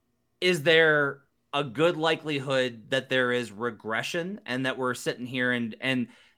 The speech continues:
you also have to bear in mind, like, if this was, if you had, if this was two thousand and twenty, I'd feel differently.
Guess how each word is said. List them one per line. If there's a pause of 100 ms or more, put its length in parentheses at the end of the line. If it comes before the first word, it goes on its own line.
(140)
you
also
have
to
bear
in
mind,
like, (1120)
if
this
was, (240)
if
you
had,
if
this
was
two
thousand
and
twenty,
I'd
feel
differently.